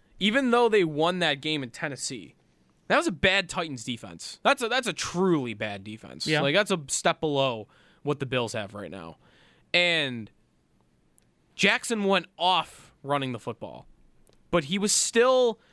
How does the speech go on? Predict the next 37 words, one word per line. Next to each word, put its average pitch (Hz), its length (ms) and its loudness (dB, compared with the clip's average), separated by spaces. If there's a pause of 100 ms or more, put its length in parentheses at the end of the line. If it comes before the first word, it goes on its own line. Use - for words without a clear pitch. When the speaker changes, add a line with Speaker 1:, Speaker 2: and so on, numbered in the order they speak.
(140)
Speaker 1:
the, 185 100 2
the, 180 200 -2 (140)
and 180 160 0
not 180 180 2
just - 180 -8
him. 127 160 -6
I 127 160 0
always 185 240 2
hate 165 220 -2
pinning 175 260 -2
him 113 160 -8
on 101 180 -12
it 107 80 -14 (220)
because 139 320 0 (440)
I 151 80 4
don't 175 180 0
think 160 260 -2
he 151 180 -6
has 143 420 0
the, 135 300 -4 (340)
the 147 160 -2
ample 151 380 0
re-, 135 120 -2 (140)
uh, 120 300 0
resources 139 560 0
right 123 220 0
now 123 140 2
to 120 100 -6
be 123 180 -2
able 135 260 2
to 110 440 -8 (160)
do 156 140 4
what 147 120 2
Josh 131 300 0
Allen 147 260 0
is 101 120 -14
doing. 80 260 -14